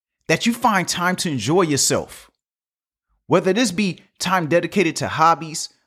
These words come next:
a passion, or any activity that you choose to do because you want to. It's a detachment from your day-to-day things that you need to do.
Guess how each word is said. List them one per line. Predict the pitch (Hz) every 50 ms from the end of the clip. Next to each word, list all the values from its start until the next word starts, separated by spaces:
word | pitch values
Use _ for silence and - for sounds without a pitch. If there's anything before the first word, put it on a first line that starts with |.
| _ _ -
a | - -
passion, | - 131 151 175 165 165 170 - - 170 160 156 160 - _ _ _ _ -
or | - 123 127 -
any | 185 220 240 240 226
activity | 196 190 190 - 220 185 196 175 180 175
that | 175 -
you | 180 175
choose | - - 202 185 180 -
to | - 139
do | 117 113 160 175 175 - _
because | - 139 - 165 131 110 98
you | 123 175 190
want | 165 165 156 135 -
to. | - 151 107 82 - _ _ _ _ _ _ _
It's | - 180 202 -
a | 240
detachment | 170 160 156 - - - 190 175 196 - - 185 170
from | - - 180 160 156
your | 143 123
day-to-day | 95 - 139 170 202 175 151 127 104 135 165 175 143 113 - _ _ _ _ _ -
things | 160 185 170 143
that | 139 131 -
you | 165 123
need | 113 123 156 175 160 139 -
to | - 120
do. | 107 131 113 85